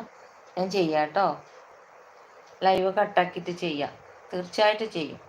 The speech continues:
ഞാൻ അതില് കമന്റ് ചെയ്യാം. അപ്പൊ മനസ്സിലാവുമല്ലേ? ലൈക്ക് അടിക്കണേ.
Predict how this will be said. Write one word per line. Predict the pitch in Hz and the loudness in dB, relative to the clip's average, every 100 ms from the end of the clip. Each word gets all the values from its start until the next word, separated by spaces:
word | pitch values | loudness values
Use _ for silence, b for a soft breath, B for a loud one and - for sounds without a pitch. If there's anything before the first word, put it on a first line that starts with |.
| - - - | -20 -14 -2
ഞാൻ | 185 | 0
അതില് | 190 | 0
കമന്റ് | 202 202 180 185 190 | 2 2 2 -2 -6
ചെയ്യാം. | 190 143 123 165 - - - - - - - - - - - - - - - - - - - - | -6 -4 -4 -6 -8 -18 -20 -20 -20 -20 -20 -20 -20 -20 -20 -20 -20 -20 -20 -20 -20 -20 -14 -8
അപ്പൊ | 180 | -4
മനസ്സിലാവുമല്ലേ? | 196 196 190 202 202 160 147 143 143 - - - - - - - - - - - - - - - - - - - - - - - - - - - - - - - - - - - - - - - - - - - - - - | -2 0 -2 2 4 4 2 -4 -8 -12 -20 -20 -20 -20 -20 -20 -20 -20 -20 -20 -20 -20 -20 -20 -20 -20 -20 -20 -20 -20 -20 -20 -20 -20 -20 -20 -20 -20 -20 -20 -20 -20 -20 -20 -20 -20 -20 -20 -20 -20 -20 -20 -20 -16 0
ലൈക്ക് | 208 220 - | 2 2 2
അടിക്കണേ. | 247 170 151 143 | 0 0 -4 -2